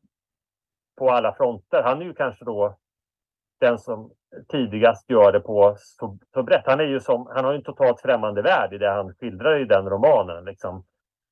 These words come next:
Så det blir ju som att titta på konst av Giger eller Beksinski eller något, att läsa hans roman, för den är så,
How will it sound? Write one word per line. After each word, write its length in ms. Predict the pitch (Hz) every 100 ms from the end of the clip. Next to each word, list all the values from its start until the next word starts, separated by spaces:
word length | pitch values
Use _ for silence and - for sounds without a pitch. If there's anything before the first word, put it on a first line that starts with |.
| -
Så 60 | 123
det 100 | 120
blir 320 | 127 156 151
ju 180 | 120 107
som 440 | 107 98 95 92 _ _ _ _
att 120 | 127
titta 280 | 147 135 139
på 160 | 135 123
konst 500 | - 135 139 127 -
av 220 | 113 101
Giger 420 | 131 143 131 110
eller 300 | 104 98 98
Beksinski 800 | 95 110 - - 143 139 - -
eller 140 | 107 98
något, 180 | 92 110
att 120 | -
läsa 340 | 107 113 160
hans 260 | 131 98 -
roman, 340 | 113 147 98
för 80 | 101
den 140 | 113
är 40 | 113
så, 380 | - 104 98